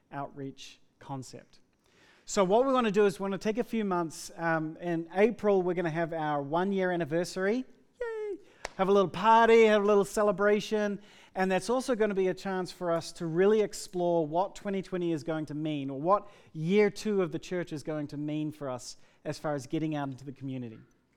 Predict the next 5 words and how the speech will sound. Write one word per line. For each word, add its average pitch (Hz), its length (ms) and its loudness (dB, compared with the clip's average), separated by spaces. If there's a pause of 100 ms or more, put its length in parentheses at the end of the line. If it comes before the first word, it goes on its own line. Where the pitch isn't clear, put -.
(540)
That 185 440 2
gives 233 340 0
us 160 560 -2 (1120)
three 233 240 4
months 185 680 -2